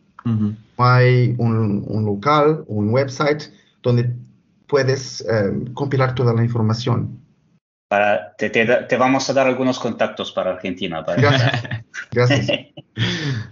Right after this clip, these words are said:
Speaker 1: Entonces, claro, no, si no nos ayudamos ya entre nosotros, no, no nos queda otra.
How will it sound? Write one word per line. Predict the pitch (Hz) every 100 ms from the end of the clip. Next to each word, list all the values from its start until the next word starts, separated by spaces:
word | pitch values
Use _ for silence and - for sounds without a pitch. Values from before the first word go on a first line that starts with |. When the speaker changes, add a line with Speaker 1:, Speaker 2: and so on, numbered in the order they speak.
| _ _ _ _ -
Speaker 1:
Entonces, | 113 117 120 117
claro, | 117 123 104
no, | 107 -
si | 120
no | 117
nos | 135 139
ayudamos | 139 135 135 131
ya | 131
entre | 123 127
nosotros, | 123 123 131 135 143 151 143 113
no, | 117 120 117
no | 123
nos | 123
queda | - 110 104
otra. | 135 120 85 82